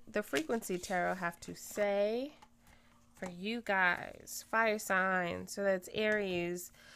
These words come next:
um, Sagittarius, Leo energy coming through with the word for the week. Ooh, that was pretty loud, huh? That was pretty loud.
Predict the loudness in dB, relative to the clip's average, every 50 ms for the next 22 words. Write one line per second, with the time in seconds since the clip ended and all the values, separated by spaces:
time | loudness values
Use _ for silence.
0 | -20 -20 -20 -20 -10 -4 0 2 2 2 2 0 -2 -2 -2 -2 -2 -4 -8 -12
1 | -6 -2 0 0 0 0 0 -2 -2 -4 -4 -4 -6 -8 -10 -10 -12 -12 -14 -16
2 | -18 -18 -16 -14 -12 -8 -4 -4 -2 2 2 4 4 2 2 0 -2 -2 -4 -4
3 | -6 -8 -8 -8 -6 -4 -4 -2 -2 -4 -4 -8 -8 -4 -2 0 2 2 2 2
4 | 0 0 -2 -4 -6 -12 -18 -20 -20 _ _ -10 -10 -8 -6 -6 -6 0 2 2
5 | 2 4 2 2 0 0 -2 -4 -6 -10 -12 -14 -14 -14 -14 -14 -14 -16 -8 -6
6 | -2 2 4 4 4 4 2 0 0 0 -2 -4 -8 -10 -10 4 6 6 6 6
7 | 4 -6 -16 -16 -20 -20 _ _ _ _ _ _ -12 -12 -12 -14 -16 _ -20 -20
8 | -16 -10 -6 -6 -6 -6 -6 -6 -6 -4 -4 -4 -4 -4 -6 -6 -6 -6 -6 -6
9 | -6 -6 -8 -12 _ -20 -20 -20 -20 -20 -20 -20 -20 _ _ _ _ _ -20 -20
10 | -18 -18 -18 -20 -20 _ _ _ _ -20 -20 -20 _ -14 -14 -14 -14 -18 _ _
11 | _ -20 _ _ _ _ -20 _ -10 -8 -8 -8 -8 -8 -10 -10 -14 -16 -12 -8
12 | -8 -8 -8 -8 -10 -10 -8 -8 -8 -8 -10 -10 -12 -12 -14 -14 -16